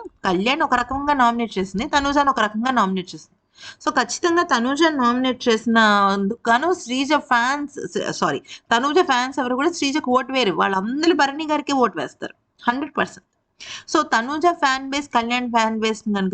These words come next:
చూసుకున్నట్టయితే ఇద్దరికి ఈక్వల్‌గా ఉందనుకుందాం కాసేపు. విన్నర్, రన్నర్ అలా పక్కన పెట్టేసండి. ఇద్దరికి సేమ్ ఉన్నప్పటికీ కూడా భరణి గారిని Bigg Boss హౌస్‌లోకి పంపించాలని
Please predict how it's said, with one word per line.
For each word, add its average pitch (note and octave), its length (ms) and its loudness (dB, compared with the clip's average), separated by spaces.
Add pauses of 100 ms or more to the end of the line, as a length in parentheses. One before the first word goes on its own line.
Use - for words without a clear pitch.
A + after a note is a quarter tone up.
(140)
చూసుకున్నట్టయితే F3 920 -2 (400)
ఇద్దరికి C4 480 -2
ఈక్వల్‌గా D#4 480 0
ఉందనుకుందాం A#3 600 2
కాసేపు. E3+ 600 -4
విన్నర్, G3 260 2
రన్నర్ G3 320 2
అలా F#3 200 2
పక్కన A#3 280 -4
పెట్టేసండి. E3+ 360 -4 (380)
ఇద్దరికి C#4+ 440 2
సేమ్ G3+ 380 0
ఉన్నప్పటికీ G3+ 460 -2
కూడా F3+ 560 2 (400)
భరణి C4 600 0
గారిని A3+ 500 0
Bigg G3 380 -4
Boss A#3 200 2
హౌస్‌లోకి A3 640 0
పంపించాలని G3 800 0